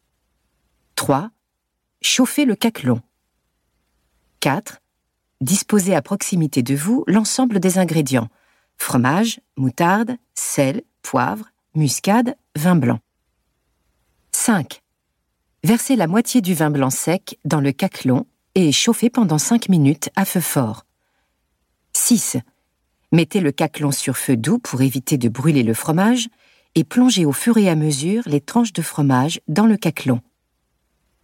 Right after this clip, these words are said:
Sept. Laissez fondre, sans cesser de mélanger en un mouvement en huit, jusqu'à ce que la fondue devienne lisse et homogène.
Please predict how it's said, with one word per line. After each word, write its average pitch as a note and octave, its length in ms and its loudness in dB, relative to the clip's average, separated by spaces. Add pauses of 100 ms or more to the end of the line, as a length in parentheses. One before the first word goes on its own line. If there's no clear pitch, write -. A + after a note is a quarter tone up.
(100)
Sept. - 480 -2 (640)
Laissez A3 280 4
fondre, G3 420 -2 (440)
sans - 220 2
cesser B3 320 2
de D#3+ 120 0
mélanger D3+ 560 2
en D3 200 4
un C3+ 80 4
mouvement E3 540 4
en B2 140 2
huit, F3+ 360 2 (480)
jusqu'à A3+ 340 0
ce - 100 0
que B3 100 2
la G#3 100 2
fondue G3+ 380 0
devienne D3 500 0
lisse C#3+ 460 -2 (100)
et F#3+ 140 4
homogène. B2+ 600 2